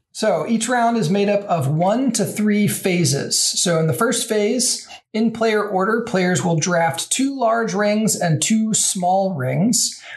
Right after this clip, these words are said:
And you're gonna pick one of the stacks and you're gonna take the top two from that stack. They don't have to be your color. You just pick a stack and those are the two that you,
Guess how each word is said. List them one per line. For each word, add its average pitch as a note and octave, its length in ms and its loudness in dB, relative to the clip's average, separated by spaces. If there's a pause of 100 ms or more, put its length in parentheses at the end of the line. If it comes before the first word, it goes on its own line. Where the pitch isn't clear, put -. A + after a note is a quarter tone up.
(140)
And F3 260 0
you're F3 160 2
gonna E3 140 0
pick G#3+ 220 0 (100)
one F#3 240 0
of G#3 140 0
the G3+ 80 0
stacks - 640 -2
and F3+ 120 4
you're E3+ 140 4
gonna D#3+ 120 0
take F3 300 -2
the E3+ 100 0
top E3+ 380 -2
two D#3 360 0
from D#3 360 0
that D3 260 0
stack. - 460 -4 (280)
They F3 60 -4
don't D#3 140 0
have D#3+ 200 0
to F3+ 60 0
be E3 80 2
your D3+ 240 0
color. A#3+ 320 0
You F#3+ 160 0
just F3+ 220 -2
pick G3 140 0
a F3 40 0
stack D#3+ 380 -2
and D3+ 120 0
those D3+ 200 0
are C#3+ 60 2
the C#3 100 0
two C#3+ 200 0
that D3+ 120 -2
you, C#3 180 0